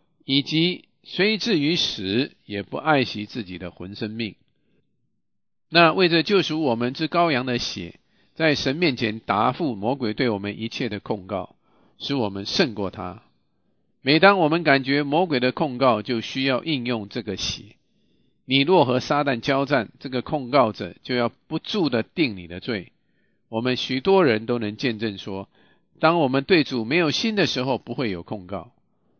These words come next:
但什么时候我们警醒起来，开始与撒旦征战呢？控告就来了。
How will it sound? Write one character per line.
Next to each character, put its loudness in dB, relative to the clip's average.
但 0
什 0
么 4
时 0
候 6
我 2
们 -2
警 0
醒 -2
起 -4
来， -4
开 2
始 -4
与 -4
撒 0
旦 2
征 -2
战 6
呢？ -6
控 -2
告 2
就 -6
来 -16
了。 -20